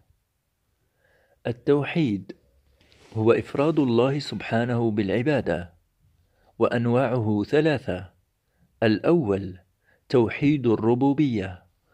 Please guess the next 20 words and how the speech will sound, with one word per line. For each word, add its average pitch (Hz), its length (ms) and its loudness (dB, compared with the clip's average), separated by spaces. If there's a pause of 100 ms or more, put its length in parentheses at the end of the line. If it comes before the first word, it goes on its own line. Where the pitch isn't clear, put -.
(220)
وهو 120 340 4
العلم 139 400 0
والاعتقاد 120 1080 0 (320)
بأن 160 380 0
الله 135 460 2
هو 117 220 4
المتفرد 120 760 0
بالخلق 110 680 0
والرزق 110 640 -2
والتدبير، 131 880 2 (640)
وهذا 139 480 2
النوع 127 420 0
قد 117 280 -2
أقر 120 480 0
به 117 220 -2
المشركون 117 880 -2 (460)
ولم 131 340 4
يدخلهم 127 580 0
في 131 120 -4
الإسلام، 120 760 -2